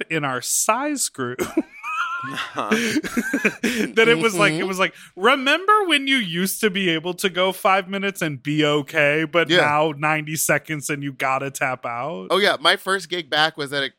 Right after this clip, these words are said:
Speaker 3: at, at Executive Suite, and everyone was like, "Yeah, my song's fifteen minutes long."
Speaker 1: I
Speaker 3: I did
Speaker 1: remember you
Speaker 3: one
Speaker 1: saying
Speaker 3: five-minute song, and Nicole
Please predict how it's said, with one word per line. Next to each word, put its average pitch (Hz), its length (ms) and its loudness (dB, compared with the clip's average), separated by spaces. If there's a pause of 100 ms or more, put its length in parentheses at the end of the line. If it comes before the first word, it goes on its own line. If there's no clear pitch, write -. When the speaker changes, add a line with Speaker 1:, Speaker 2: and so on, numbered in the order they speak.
Speaker 3:
at, 127 320 -2
at 127 340 2
Executive 139 440 -8
Suite, 151 340 -8 (140)
and 120 340 -8
everyone 131 320 -6
was 131 140 -10
like, 127 160 -10
"Yeah, 190 80 -4
my 196 100 -10
song's 196 300 -10 (120)
fifteen 165 380 -6
minutes 156 260 -10
long." 160 300 -6 (240)
Speaker 1:
I 160 120 0
Speaker 3:
I 165 120 4
did 165 160 4
Speaker 1:
remember 127 140 -10
you 143 80 -8
Speaker 3:
one 185 200 2
Speaker 1:
saying 196 100 -12
Speaker 3:
five-minute 175 600 -2
song, 165 320 -2
and 139 160 -6
Nicole 160 520 -4